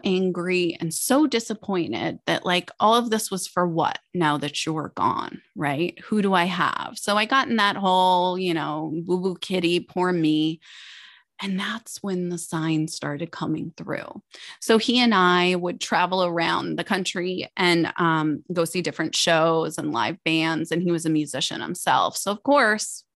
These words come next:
where does he come through? Music. And all of a sudden, every song I would turn on the radio, I knew it was him. I knew it was him. And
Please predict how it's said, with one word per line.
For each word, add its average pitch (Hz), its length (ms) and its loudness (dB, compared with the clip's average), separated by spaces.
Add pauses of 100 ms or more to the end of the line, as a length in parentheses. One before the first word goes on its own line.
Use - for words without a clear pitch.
where 156 160 -2
does 151 160 -8
he 185 100 2
come 196 220 0
through? 285 340 2 (560)
Music. - 680 -6 (460)
And 196 300 2
all 196 160 0
of 190 80 -2
a 202 40 -10
sudden, 202 360 -4
every 214 320 2
song 208 320 2
I 202 80 0
would 196 140 -6
turn 208 200 0
on 202 160 2
the 190 80 -2
radio, 175 400 -2
I 170 60 0
knew 170 200 -2
it - 40 -8
was - 180 -14
him. - 300 -8
I 190 60 0
knew 190 260 2
it - 60 -4
was - 180 -6
him. 147 480 -4
And 170 220 0